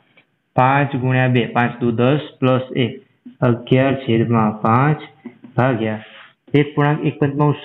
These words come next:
છે તો પાંચ એકા પાંચ પ્લસ એક એટલે છ છેદમાં પાંચ. ફરીથી વાક્યની શરૂઆત કરીએ, આને ફેરવીએ ગુણાકાર માટે. તો અગિયાર છેદમાં પાંચ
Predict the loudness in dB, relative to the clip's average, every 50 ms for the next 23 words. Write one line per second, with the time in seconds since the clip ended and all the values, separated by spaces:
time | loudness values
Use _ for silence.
0 | -2 0 0 0 0 -4 -12 -20 _ _ -6 -2 0 0 0 -2 -4 -8 -2 -2
1 | 0 0 2 0 0 0 -2 -2 0 0 0 -2 -4 -6 -16 -20 _ -2 0 0
2 | 0 -2 -4 -2 -2 0 0 0 0 2 2 2 2 0 -2 -10 _ _ _ _
3 | _ _ _ -14 -2 0 2 4 4 4 2 2 0 -2 0 0 0 2 2 0
4 | 2 2 0 0 -2 -8 -16 -10 -4 -2 -2 -2 -4 -8 -14 -20 -20 -20 -20 _
5 | _ -20 -20 _ _ _ _ _ _ -4 0 0 0 0 0 0 -2 -2 -8 -18
6 | -20 -20 _ _ _ _ _ _ _ _ 0 0 0 -2 -4 -6 -4 0 2 2
7 | 2 2 2 2 2 4 2 0 -4 -14 -20 _ _ -4 -2 -2 -2 -2 -2 0
8 | 0 2 2 2 2 2 2 0 0 0 -2 -2 -4 -4 -6 -8 -10 -10 -12 -16
9 | _ _ _ _ _ _ -12 -10 -6 -2 0 0 0 -2 0 0 0 2 2 0
10 | 0 -2 -2 -2 0 0 0 0 0 0 0 -2 -4 -8 -6 -2 0 2 2 2
11 | 0 -2 -4